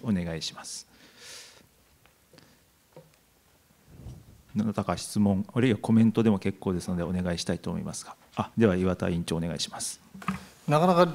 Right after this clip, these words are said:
Speaker 2: 理解するのが難しい、えー、あの、話だったんですけれどもね。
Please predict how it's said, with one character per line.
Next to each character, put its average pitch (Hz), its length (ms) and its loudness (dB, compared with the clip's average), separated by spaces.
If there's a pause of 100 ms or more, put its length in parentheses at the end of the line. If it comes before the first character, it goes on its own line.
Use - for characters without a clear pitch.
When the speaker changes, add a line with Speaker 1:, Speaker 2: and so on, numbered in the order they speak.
(240)
Speaker 2:
理 190 120 6
解 160 200 8
す 123 100 4
る 135 60 8
の 123 100 6
が 123 80 6
難 123 160 6 (180)
し 139 280 2
い、 135 60 -2 (260)
え 139 80 4
ー、 143 320 2
あ 143 80 8
の、 139 240 8
話 - 520 8
だ 185 60 10
っ - 60 -2
た 139 180 2
ん 127 80 4
で 120 100 0
す - 80 0
け 127 120 0
れ 113 80 0
ど 110 80 0
も 110 80 0
ね。 127 160 -2